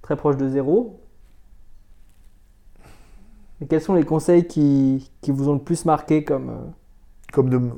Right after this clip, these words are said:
Speaker 2: comme de mauvais conseils ?
Speaker 1: Ouais, comme des conseils, euh, trop généraux, vite, trop rapides, trop
Speaker 2: Le, le mo-, le mauvais conseil qu'on peut, qu'on peut donner, euh,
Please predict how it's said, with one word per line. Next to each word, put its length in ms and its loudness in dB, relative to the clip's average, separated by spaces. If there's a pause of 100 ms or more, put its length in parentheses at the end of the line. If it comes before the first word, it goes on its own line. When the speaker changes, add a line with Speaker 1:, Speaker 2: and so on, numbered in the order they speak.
Speaker 2:
comme 160 -2
de 60 0
mauvais 240 2
conseils ? 440 -2
Speaker 1:
Ouais, 280 2 (100)
comme 160 -4
des 100 2
conseils, 480 4
euh, 300 2 (640)
trop 160 0
généraux, 680 2
vite, 200 -8 (160)
trop 180 -10
rapides, 640 -2 (100)
trop 400 -4 (260)
Speaker 2:
Le, 580 8
le 140 4
mo-, 140 4
le 140 8
mauvais 220 8
conseil 400 2
qu'on 140 -4
peut, 840 0 (680)
qu'on 160 -12
peut 220 -6
donner, 460 0
euh, 420 -2